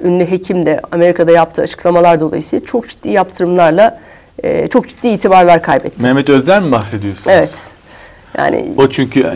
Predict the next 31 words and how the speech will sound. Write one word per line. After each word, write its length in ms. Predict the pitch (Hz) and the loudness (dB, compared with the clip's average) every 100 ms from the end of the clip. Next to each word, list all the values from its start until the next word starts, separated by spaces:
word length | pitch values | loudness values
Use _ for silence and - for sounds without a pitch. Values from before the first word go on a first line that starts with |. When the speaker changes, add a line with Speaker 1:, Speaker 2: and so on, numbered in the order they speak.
| - | -6
Speaker 2:
her 200 | 139 147 | -2 0
sene 240 | - 135 | 0 -2
bir 60 | 147 | -2
süper 340 | - 143 139 | -4 2 2
gıdayı 1120 | 123 110 110 101 98 - - _ - 113 110 - - | 4 2 4 2 0 -10 -20 _ -2 2 2 -2 -6
Speaker 1:
<laughs> 100 | 151 | -4
Speaker 2:
ekranlardan 800 | 120 123 113 107 104 104 98 95 | -2 0 2 2 0 0 -2 -4
Speaker 1:
Burada 300 | 190 214 247 | -4 0 2
Speaker 2:
lanse 120 | 349 330 | 4 6
Speaker 1:
konuşulabiliyor 600 | 339 339 330 330 320 349 | 4 6 6 6 8 8
Speaker 2:
ediyor. 140 | 254 | 6
Speaker 1:
işte 220 | 185 - | 4 2
Speaker 2:
Hı. 60 | 170 | 2
Speaker 1:
onlar. 340 | 156 147 - - | 4 2 -2 -4
Ama 160 | 175 175 | -2 0
Amerika'da 600 | 165 180 190 247 233 277 - - | 2 2 2 2 4 2 -2 -6
bir 100 | 202 | -4
hata 300 | 190 190 220 | -4 0 2
yaptığınızda, 760 | 175 151 - 180 165 175 254 - - - - | 2 0 -2 -4 -4 -2 -4 -4 -12 -18 -10
Speaker 2:
Hı 60 | |
hı. 40 | 110 110 | -6 -2
Speaker 1:
yani 380 | 160 151 151 156 | 0 0 -2 -6
hem 260 | 208 185 175 - | -2 0 0 -4
men 220 | 180 185 | 0 2
edilmeler, 920 | 185 175 180 180 175 170 175 - - - - | 2 2 0 2 4 2 2 -4 -18 -20 -6
cezalar, 640 | 175 165 175 170 170 165 165 - | 0 0 4 4 4 2 0 -4
itibar 420 | 165 165 175 170 | -8 -2 0 0
kayıpları 420 | 165 160 175 226 | -2 -4 -4 -4
bunlar 320 | 202 208 220 | -4 -2 -2
çok 180 | 226 220 | -2 -4
oluyor. 280 | 151 185 | -2 0